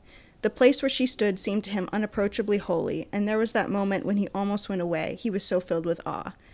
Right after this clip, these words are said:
Making an effort, he reasoned that all sorts of people were walking near her,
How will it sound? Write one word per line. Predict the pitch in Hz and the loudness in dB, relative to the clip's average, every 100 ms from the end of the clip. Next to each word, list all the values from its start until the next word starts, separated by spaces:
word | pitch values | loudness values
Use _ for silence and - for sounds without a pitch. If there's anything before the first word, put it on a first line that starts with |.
| - - - | -20 -8 0
Making | 247 269 | 2 4
an | 277 | 4
effort, | - 208 214 - | 4 0 0 -4
he | - | -4
reasoned | 196 202 214 185 | -2 0 0 0
that | 165 - | -4 -2
all | 190 220 | 0 0
sorts | 233 214 | 0 -2
of | 220 | -4
people | 214 190 196 | -4 -4 -2
were | 185 | -2
walking | 180 180 - 185 | -2 -4 -2 -2
near | 220 | 0
her, | 220 156 160 | 0 -4 -6